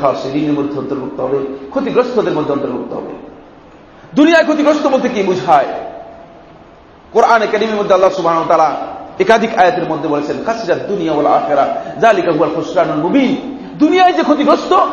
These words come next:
এর অর্থ কি বা এটা কি বুঝায়? আমার বন্ধুগণ, দুনিয়াতে ক্ষতিগ্রস্ত বলতে বুঝায় যে জিনিসটি, সেটি হচ্ছে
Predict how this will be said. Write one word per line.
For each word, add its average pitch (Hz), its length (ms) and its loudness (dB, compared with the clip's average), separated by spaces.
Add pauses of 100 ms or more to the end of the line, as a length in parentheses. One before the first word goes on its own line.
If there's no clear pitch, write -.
(200)
এর 254 100 6
অর্থ 262 280 2
কি 240 580 -2
বা 214 100 6
এটা 240 140 4
কি 285 260 0
বুঝায়? 190 460 2 (760)
আমার 160 180 2
বন্ধুগণ, 151 380 0 (1160)
দুনিয়াতে 320 400 2
ক্ষতিগ্রস্ত 294 500 2
বলতে 254 260 4
বুঝায় 233 360 4
যে 226 160 0
জিনিসটি, 208 460 -4
সেটি 196 200 -4
হচ্ছে 214 320 2